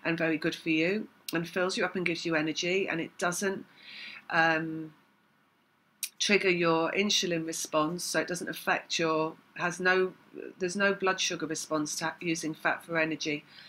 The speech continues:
unlike carbohydrates, which we'll go into in a minute, which do trigger an insulin response.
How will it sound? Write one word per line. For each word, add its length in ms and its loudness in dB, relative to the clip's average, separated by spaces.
unlike 420 4
carbohydrates, 1300 0
which 220 -6
we'll 80 -6
go 140 0
into 240 -4
in 80 -4
a 40 -4
minute, 400 -2
which 240 -4
do 160 0
trigger 380 -2
an 120 0
insulin 460 -2
response. 640 -4